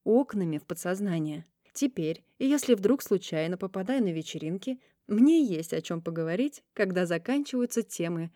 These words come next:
для разговора. У твоего сна миллион разных толкований. Например, ты не можешь достигнуть цели в карьере или в личной жизни.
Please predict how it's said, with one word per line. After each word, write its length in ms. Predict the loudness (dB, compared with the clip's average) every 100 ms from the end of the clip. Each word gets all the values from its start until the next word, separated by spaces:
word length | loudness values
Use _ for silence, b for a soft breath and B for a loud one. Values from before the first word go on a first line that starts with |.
| _
для 160 | -4 -2
разговора. 640 | -2 -2 -2 -2 -2 -6 -12 _ _
У 80 | 0
твоего 480 | 6 8 10 8 4
сна 260 | 2 2
миллион 380 | 4 2 4 4
разных 360 | 2 0 -4 -6
толкований. 680 | -6 -2 0 0 -2 -6 -10 _ 0
Например, 720 | 2 4 4 4 2 -4 -8 _ _ _ _ _
ты 80 | -2
не 140 | 0
можешь 400 | 2 0 0 -2
достигнуть 580 | 0 0 0 2 4 4
цели 300 | 2 4 4
в 80 | 2
карьере 560 | -6 -4 -6 -8 -12 -20 _ _ -4
или 360 | 0 2 2
в 100 | 2
личной 380 | -2 -4 0 0
жизни. 440 | 2 -2 -2 -6